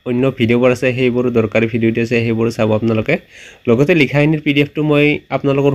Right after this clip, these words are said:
সুবিধাৰ বাবে তো ডেছক্ৰিপশ্যনত দি দিম, তো আপোনালোকে তাৰ পৰা ডাউনলোড কৰি চাব পাৰিব। লগতে চেনেলটো প্লিজ ছাবস্ক্ৰাইব কৰি দিবলৈ একেবাৰে নাপাহৰিব। তো আপোনালোকে এইখিনি সহায় কৰিব মোক। তো আজিলৈ এৰিছোঁ, ধন্যবাদ, জয় আই অসম।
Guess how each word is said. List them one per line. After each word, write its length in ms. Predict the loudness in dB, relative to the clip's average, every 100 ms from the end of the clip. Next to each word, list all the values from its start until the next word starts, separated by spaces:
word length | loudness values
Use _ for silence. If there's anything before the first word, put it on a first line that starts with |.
| -2
সুবিধাৰ 360 | 0 0 0 0
বাবে 260 | 0 0 -2 -8 _ _ _ _
তো 100 | 2 4 4 4 2 0 -4 _ _ _ -2
ডেছক্ৰিপশ্যনত 600 | 0 0 -2 -4 0 0 2
দি 80 | 2
দিম, 120 | 2 0
তো 40 | 0
আপোনালোকে 320 | 0 0 0 0
তাৰ 100 | -2 0
পৰা 120 | 0 0
ডাউনলোড 260 | 0 -2 -2
কৰি 140 | -4
চাব 180 | -2 0 0
পাৰিব। 180 | 0 0 -4 _ -20 -20 -4 0
লগতে 240 | 2 0 0
চেনেলটো 320 | 0 0 -2
প্লিজ 220 | -2 -6 -2
ছাবস্ক্ৰাইব 360 | -4 -2 -6 -2
কৰি 120 | -2 0
দিবলৈ 200 | 2 2 0
একেবাৰে 380 | -2 -2 0 0
নাপাহৰিব। 400 | -2 -2 -2 -2 -4 -6 -6
তো 40 | -4
আপোনালোকে 300 | -2 0 0
এইখিনি 220 | 0 -2 -2
সহায় 240 | 0 0 0
কৰিব 180 | -4 -2 -2
মোক। 120 | -2 -4 _ _ -20 -20 _ -2
তো 60 | 0
আজিলৈ 240 | 2 2 2
এৰিছোঁ, 240 | 0 -2 -8 -4
ধন্যবাদ, 300 | -4 -4 -6
জয় 180 | -6 -4 -4
আই 60 | -4
অসম। 160 | -8